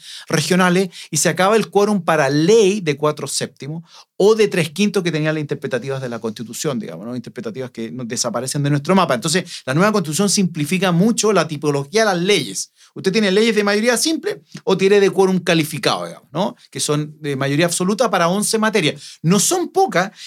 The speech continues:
y yo invitaría a los profesores, a los abogados a pensar bien, porque las loc hoy día son veintiuna, son un montón, digamos, y además el Tribunal Constitucional ha tenido criterios bien am-, bien expansivos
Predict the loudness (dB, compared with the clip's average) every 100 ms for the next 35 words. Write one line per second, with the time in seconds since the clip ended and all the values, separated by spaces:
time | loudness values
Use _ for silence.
0 | -16 -6 -4 -4 0 0 2 2 2 0
1 | -2 -2 2 4 6 6 4 4 2 4
2 | 4 4 2 2 0 0 0 0 -2 -8
3 | -20 -20 -12 -6 0 2 2 2 0 0
4 | 0 0 -2 -2 0 0 0 -4 -6 -4
5 | -6 -2 -2 0 -2 -4 -2 -2 -4 -2
6 | -4 -4 -4 -2 -2 -2 -4 -4 -4 -2
7 | 0 -2 -6 _ -2 0 0 -2 -10 -6
8 | -2 0 0 0 2 2 2 2 -2